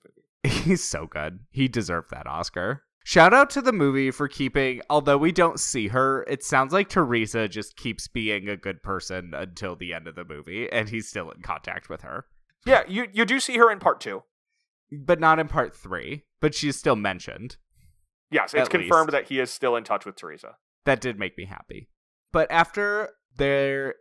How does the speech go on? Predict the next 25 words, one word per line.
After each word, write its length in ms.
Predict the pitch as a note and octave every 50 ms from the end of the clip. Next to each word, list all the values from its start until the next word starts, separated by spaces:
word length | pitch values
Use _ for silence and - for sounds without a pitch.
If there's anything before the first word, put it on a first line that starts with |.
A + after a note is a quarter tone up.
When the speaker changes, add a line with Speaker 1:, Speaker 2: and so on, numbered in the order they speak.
| _ _ _ _ _ _ -
Speaker 2:
interaction 600 | D#3 C#3 B2+ C#3+ C#3 C3+ B2 A#2+ - - - C#3
on 80 | C3 B2
the 80 | A#2+
playground, 720 | - - - B2+ A#2 A2 - - A2+ G#2 G2+ G2+ G2+ G2+ A2
we 120 | B2 B2+
next 600 | B2+ C3 C#3 C#3+ C#3+ - - - - - - - - _ _ _ _ _ _ _ _ _ -
encounter 580 | C#3+ C#3 C3 - A2+ A#2+ A2+ A2+ G#2+ B2+ A2+ G#2+
Kevin 560 | - - B2+ A#2+ A2+ B2 A#2+ A#2 A#2 A#2 - _ _ _ -
and 320 | A2 G#2+ G#2 G#2 G2+ F#2+
Chiron 680 | - - - B2+ A2 G#2 F#2 G#2+ G2+ G2 G2 G2 F#2+ -
in 160 | - G#2+ G2+
part 320 | - - - - A2+ - -
two, 400 | - A2 F#2 F2+ F2 F2 F2 - _ _ _ _ _ _ -
in 160 | A#2 A#2+ G#2+
point 300 | - - F#2 G#2 A2+ -
two, 360 | - - F#2 E2+ E2+ F2 F2+ - - _ -
when 560 | G#2+ G#2+ A#2 A#2 A2+ A2+ A2+ A2+ A2 A2 - - -
they're 160 | - A#2+ A#2+
in 200 | - B2+ C#3 C#3
the 80 | C3+ B2+
hallways 460 | C3 A#2+ A2+ G#2+ A2 G#2+ G#2 F#2+ G#2
of 100 | F#2+ -
the 60 | G2
school, 600 | - - - - G2+ F2 F2 E2+ F2 F2+ F2+ _ _ _ _ _ _ -
and 400 | - G#2+ G#2 G2+ G2 G2 F#2 F2+